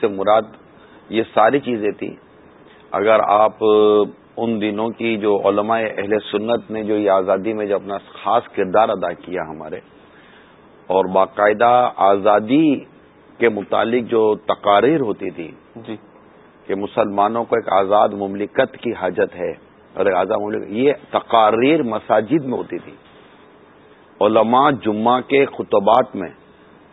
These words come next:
Speaker 1: باقاعدہ مسلمانوں کے جمع غفیر کے ساتھ یہ تقاریر کیا کرتے تھے، یعنی جو بات مسجد کے ممبر و محراب سے اٹھائی جاتی تھی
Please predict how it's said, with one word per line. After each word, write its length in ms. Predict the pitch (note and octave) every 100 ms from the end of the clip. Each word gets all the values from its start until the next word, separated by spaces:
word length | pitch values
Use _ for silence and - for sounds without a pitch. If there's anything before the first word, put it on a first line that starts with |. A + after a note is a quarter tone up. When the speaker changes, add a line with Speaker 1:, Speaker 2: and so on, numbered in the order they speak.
| F#2
Speaker 1:
باقاعدہ 1040 | G#2+ - - G#2+ A2+ A#2 C3 C3+ C3+ C3 - - - - -
مسلمانوں 800 | G#2+ - A2 G#2 G#2 A2 B2 C3
کے 240 | A2+ B2+
جمع 320 | A#2+ B2 A#2
غفیر 460 | A2+ G2 - C3 D3+
کے 140 | B2 A#2
ساتھ 260 | A2+ A#2 A#2
یہ 40 | A2+
تقاریر 520 | G2 - G#2 G#2 C#3+
کیا 180 | B2 -
کرتے 420 | - F2+ F2 -
تھے، 100 | -
یعنی 220 | - F#2+ G#2
جو 240 | F2+ B2+
بات 460 | G#2+ G#2 A2+ C3 G2
مسجد 520 | G#2 G#2+ - C3+ -
کے 100 | C3
ممبر 340 | A2 G#2+ A#2+
و 80 | B2
محراب 440 | G#2 F#2+ G2+ C3+ B2+
سے 60 |
اٹھائی 320 | A2+ - G2+
جاتی 280 | G2+ F2 F#2
تھی 180 | E2+ E2